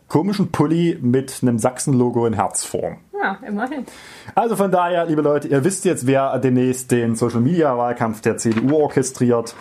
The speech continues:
Speaker 1: Und ich weiß, wo ich, wenn ich Spaß haben will, klingel. In diesem Sinne sind wir am Ende der heutigen Podcast-Folge angekommen. Wir bedanken uns für die nicht gestellten Fragen, die uns wie immer ermöglicht haben,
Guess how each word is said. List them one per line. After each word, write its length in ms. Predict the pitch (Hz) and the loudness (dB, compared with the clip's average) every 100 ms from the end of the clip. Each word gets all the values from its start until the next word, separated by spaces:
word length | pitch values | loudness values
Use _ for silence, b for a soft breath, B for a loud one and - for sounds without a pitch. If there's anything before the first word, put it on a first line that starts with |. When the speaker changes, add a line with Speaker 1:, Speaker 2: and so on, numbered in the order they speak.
| B B | B B
Speaker 1:
Und 200 | 113 110 | -2 -2
ich 160 | 120 107 | -2 0
weiß, 400 | 110 101 101 104 | 0 0 -2 -2
wo 160 | 101 | -2
ich, 180 | 101 104 | -2 -2
wenn 120 | 101 | -2
ich 80 | 101 | -2
Spaß 340 | - 95 90 | -2 -2 0
haben 220 | 92 90 87 | -2 -2 -2
will, 100 | 120 | 0
klingel. 300 | 98 80 - - - B B B B B B B - - _ B B | -2 -4 -12 -8 -8 B B B B B B B -20 -20 _ B B
In 140 | 170 | 2
diesem 180 | 196 226 | 2 2
Sinne 280 | 185 208 196 | 2 2 2
sind 180 | 165 175 | 2 2
wir 140 | 151 | 2
am 100 | 139 | 2
Ende 300 | 151 196 185 | 0 2 4
der 100 | 151 | 2
heutigen 320 | 139 160 123 | 2 0 0
Podcast-Folge 840 | - 170 - 131 127 - 143 185 185 | 2 0 2 0 0 0 2 2 0
angekommen. 540 | 156 180 165 160 160 | 0 -2 2 0 2
Wir 80 | 143 | 0
bedanken 400 | 123 127 131 143 | 2 0 -2 -2
uns 180 | 131 127 | -2 -2
für 120 | 135 | -2
die 120 | 113 | 0
nicht 240 | 123 190 - | 0 0 -4
gestellten 420 | - 135 131 131 | 0 2 2 0
Fragen, 460 | 120 117 139 160 131 | 0 2 0 -2 -2
die 100 | 131 | -2
uns 180 | 127 | 0
wie 80 | 139 | 0
immer 200 | 175 202 | 0 0
ermöglicht 580 | 123 123 135 135 131 - | 0 0 0 0 -2 0
haben, 400 | 120 117 120 | 0 2 0